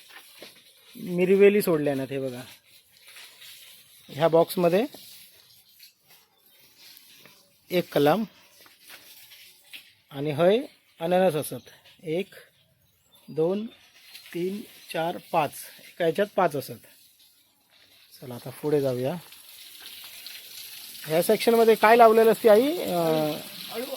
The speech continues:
Speaker 1: अळू होता, अळू.
Speaker 2: उन्हाळ्यात नाही उन्हात.
Speaker 1: हां, उन्हाळ्यात नसतात. ह्या एक रवला त्याच्यातला.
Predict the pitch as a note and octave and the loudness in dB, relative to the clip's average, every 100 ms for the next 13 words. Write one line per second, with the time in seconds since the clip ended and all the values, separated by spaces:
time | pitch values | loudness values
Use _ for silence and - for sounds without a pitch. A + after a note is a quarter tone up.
0 | - - F#3 G3 A3+ F3 E3 E3 E3+ C3+ | -16 -2 6 10 10 10 8 8 8 4
1 | - - - - G#3+ A#3 A#3 A3+ A#3 G#3+ | -4 -18 -18 -16 -12 -8 -8 -8 -12 -12
2 | F#3+ F#3 - - - D3+ C3+ C3 D#3+ F3 | -14 -14 -14 -16 -16 -10 -8 -2 4 6
3 | F#3 F3 E3 D3+ - E3+ E3+ D#3+ E3+ F3 | 6 4 0 0 0 0 4 6 6 6
4 | F3 E3+ E3+ D3 C#3 C3+ | 6 6 4 4 -2 -2